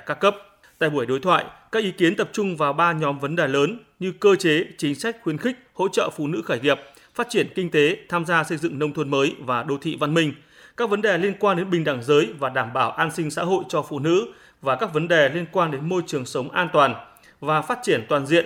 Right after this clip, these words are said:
cho phụ nữ và trẻ em. Phát biểu tại buổi đối thoại, Thủ tướng Chính phủ nhấn mạnh, phụ nữ Việt Nam qua các thời kỳ luôn có vai trò đặc biệt, có nhiều đóng góp to lớn trong quá trình xây dựng,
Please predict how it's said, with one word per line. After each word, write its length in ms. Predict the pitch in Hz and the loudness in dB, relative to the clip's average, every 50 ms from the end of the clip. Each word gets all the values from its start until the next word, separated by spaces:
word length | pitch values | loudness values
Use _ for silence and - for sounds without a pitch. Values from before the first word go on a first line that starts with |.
| - - | 0 -6
cho 180 | - 160 147 143 - | -2 -2 -2 -2 -2
phụ 120 | - 156 139 | -4 -6 -4
nữ 240 | 147 170 190 220 220 156 | 0 0 0 -2 -2 -2
và 120 | 143 123 | -2 -2
trẻ 160 | 110 - 123 | -2 -2 0
em. 200 | 127 131 143 139 131 - - - _ _ _ _ _ - - _ _ | 2 2 2 2 0 -6 -14 -20 _ _ _ _ _ -20 -20 _ _
Phát 160 | - 254 240 | 0 2 4
biểu 200 | 233 214 156 123 - | 6 6 4 4 4
tại 100 | 160 165 | 0 0
buổi 200 | 156 156 147 120 120 | 0 0 -2 0 0
đối 120 | 135 147 | 0 0
thoại, 260 | 147 - 196 180 - - - - - | 2 4 4 4 2 0 -6 -14 -10
Thủ 120 | - 165 123 | -10 -8 -6
tướng 180 | - 147 143 | -4 -4 -4
Chính 160 | 139 - 147 | -4 -6 -8
phủ 220 | 151 - 208 143 113 | -6 -4 -4 -4 -2
nhấn 140 | 117 127 135 | -4 -2 0
mạnh, 160 | 175 185 165 - - - - - _ _ _ _ _ _ - | 2 2 2 0 -4 -14 -20 -20 _ _ _ _ _ _ -2
phụ 140 | - 185 196 | -2 0 0
nữ 120 | 233 247 | 0 -2
Việt 140 | 208 196 156 | -2 -2 0
Nam 220 | 185 196 196 190 - | 0 0 0 0 -2
qua 140 | 208 196 180 | -2 -2 0
các 140 | 185 240 233 - | -2 -2 -2 0
thời 120 | 175 156 | 0 0
kỳ 260 | 151 156 175 165 147 | 2 2 2 2 2
luôn 320 | 127 120 143 165 175 170 156 | 0 -2 0 0 0 0 -2
có 120 | 151 147 | -4 -4
vai 160 | 156 180 175 | -2 -2 -2
trò 240 | 156 - 160 139 127 131 | -2 0 0 0 0 0
đặc 100 | 139 135 147 | -2 -2 2
biệt, 300 | 156 156 139 - - - _ _ _ _ - | 2 2 2 2 -4 -18 _ _ _ _ -2
có 100 | 165 196 | 0 0
nhiều 180 | 202 202 170 | 2 2 2
đóng 140 | 147 143 143 | 2 0 -2
góp 220 | 139 214 220 220 - | -2 -4 -6 -4 0
to 100 | 214 190 | 0 2
lớn 300 | 175 170 156 156 208 214 - | 4 6 4 4 4 0 -6
trong 160 | - 190 170 | -6 -6 -4
quá 140 | 151 151 143 147 | -4 -6 -6 -4
trình 200 | - 160 135 127 | -4 -6 -4 -4
xây 160 | - 185 170 | -2 -2 0
dựng, 180 | 147 175 165 | 2 2 0